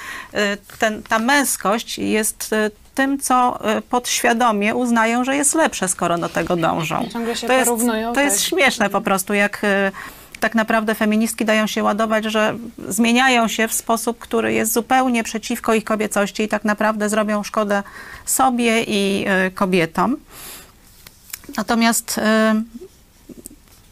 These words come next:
Speaker 1: tak jak i one, e, są, zwłaszcza młode osoby, prze-, również przez media są pogubione. E, jeśli chodzi o kobiecość, to tak samo mężczyźni, e, i również tutaj, e, rozpad rodziny bardzo dużo robi i,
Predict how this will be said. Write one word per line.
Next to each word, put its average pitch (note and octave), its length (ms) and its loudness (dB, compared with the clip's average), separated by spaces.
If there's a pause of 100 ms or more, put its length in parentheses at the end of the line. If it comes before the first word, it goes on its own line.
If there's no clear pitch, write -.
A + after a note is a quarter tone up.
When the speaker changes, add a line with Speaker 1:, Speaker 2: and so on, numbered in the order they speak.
(400)
Speaker 1:
tak C#4+ 160 -2
jak C#4 160 0
i C4 80 4
one, G3 460 2 (120)
e, G3+ 200 -2
są, A3 440 0
zwłaszcza A3+ 420 0
młode A3 380 2
osoby, F#3+ 480 -2
prze-, - 260 -6
również B3+ 380 2
przez F#3 180 -2
media F#3+ 340 2
są G#3 200 0
pogubione. G3+ 720 0 (540)
E, F#3+ 240 2
jeśli G#3+ 280 2
chodzi A3+ 220 0
o G#3+ 60 2
kobiecość, G#3 600 -2
to G#3+ 120 -2
tak G#3+ 180 -6
samo G3 460 2
mężczyźni, G3+ 920 -2
e, F#3+ 260 -2
i B3 200 -2
również A3+ 340 2
tutaj, F#3 380 -2
e, F#3 500 -2
rozpad G3 420 -2
rodziny F3+ 500 -2
bardzo F#3 440 0
dużo F3+ 260 0
robi F3 340 -2
i, G3 160 0